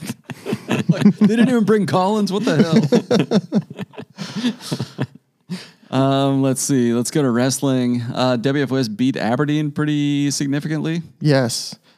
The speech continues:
Speaker 2: And then, uh, according to Jeff Johnson, they haven't lost a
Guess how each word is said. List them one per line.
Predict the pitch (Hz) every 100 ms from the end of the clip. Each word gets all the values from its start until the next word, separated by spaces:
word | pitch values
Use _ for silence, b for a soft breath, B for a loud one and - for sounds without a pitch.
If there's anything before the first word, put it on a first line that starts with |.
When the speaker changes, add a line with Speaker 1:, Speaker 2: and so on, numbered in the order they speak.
| b b -
Speaker 2:
And | 156
then, | 151 151 143
uh, | 151 151 147
according | 143 - 165 160
to | 147
Jeff | 143 143
Johnson, | - 147 143 165
they | 151
haven't | 147 185 180
lost | 143 143 156 -
a | - 151 143 147